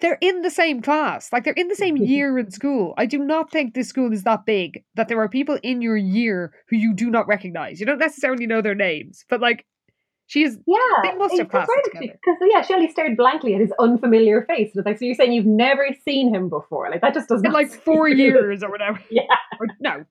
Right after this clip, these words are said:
Speaker 1: three years.
Speaker 2: Okay, yeah.
Speaker 1: Um, so, uh, he's, uh, he tells her that he's, he knows her from the basketball, um,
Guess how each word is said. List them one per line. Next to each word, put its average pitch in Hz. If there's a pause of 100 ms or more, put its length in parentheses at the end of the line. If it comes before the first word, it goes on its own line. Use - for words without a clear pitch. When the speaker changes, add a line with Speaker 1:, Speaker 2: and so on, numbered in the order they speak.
Speaker 1:
three 339
years. 160 (180)
Speaker 2:
Okay, -
yeah. 285
Speaker 1:
Um, 262 (600)
so, 339
uh, 320
he's, 320
uh, 302
he 285
tells 330
her 294
that 233
he's, 202
he 214
knows 208
her 190
from 185
the 180
basketball, 170 (100)
um, 160